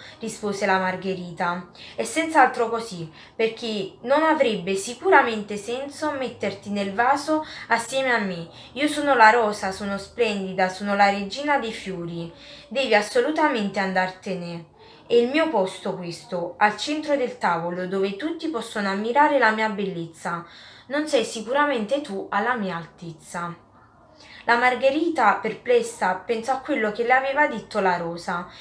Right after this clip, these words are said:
e, sinceramente, guardandosi, si rese conto che la rosa aveva perfettamente ragione, perché lei non poteva certo competere con la bellezza della rosa.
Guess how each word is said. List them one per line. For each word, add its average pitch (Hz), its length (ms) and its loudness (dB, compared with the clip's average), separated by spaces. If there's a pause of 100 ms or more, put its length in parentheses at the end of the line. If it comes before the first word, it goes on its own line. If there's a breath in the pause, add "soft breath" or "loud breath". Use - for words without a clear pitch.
(240 loud breath)
e, 233 220 -4
sinceramente, 214 1200 -2
guardandosi, 190 880 -2
si - 180 -8
rese 269 340 2
conto 320 380 -4
che 226 140 -2
la 226 160 4
rosa 302 260 4
aveva 247 320 6
perfettamente 214 800 -4
ragione, 175 680 -2 (380 loud breath)
perché 240 300 2
lei 330 240 2
non 285 180 0
poteva 202 540 0
certo 311 420 2
competere 277 640 2
con 226 140 0
la 208 100 8
bellezza 233 680 -2
della 202 300 2
rosa. 175 480 -6